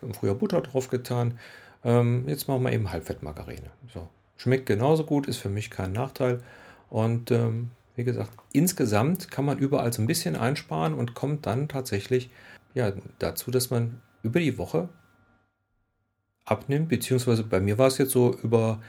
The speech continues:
äh, die Feiertage, ich habe also auch nichts zugenommen. Das war so ganz hervorragend. Was natürlich so ein bisschen irreführend ist, und das ist einfach so das, das zweite Ding, sind natürlich die Produktbezeichnungen. Also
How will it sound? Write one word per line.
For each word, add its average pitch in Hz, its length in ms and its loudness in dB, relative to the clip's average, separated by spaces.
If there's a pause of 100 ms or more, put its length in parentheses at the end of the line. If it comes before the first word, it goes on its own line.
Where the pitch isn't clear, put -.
(420)
äh, 104 220 2
die 104 120 0
Feiertage, 117 520 2
ich 117 140 0
habe 85 100 -8
also 85 160 -4
auch 98 100 -2
nichts 107 240 -4
zugenommen. 80 540 -10
Das - 240 -14
war 95 160 -4
so 95 120 -6
ganz 92 240 -6
hervorragend. - 480 -10 (260)
Was - 160 2
natürlich 160 280 0
so 151 60 2
ein 131 60 2
bisschen 135 240 -2
irreführend 160 560 0
ist, - 220 -2
und 110 160 0
das 127 180 2
ist - 160 -2
einfach 117 300 0
so 117 120 -2
das, 104 480 0
das - 260 -2
zweite 117 560 2 (840)
Ding, 127 220 4
sind 143 140 4
natürlich 131 340 2
die - 120 -6
Produktbezeichnungen. 87 1200 -2
Also 120 180 0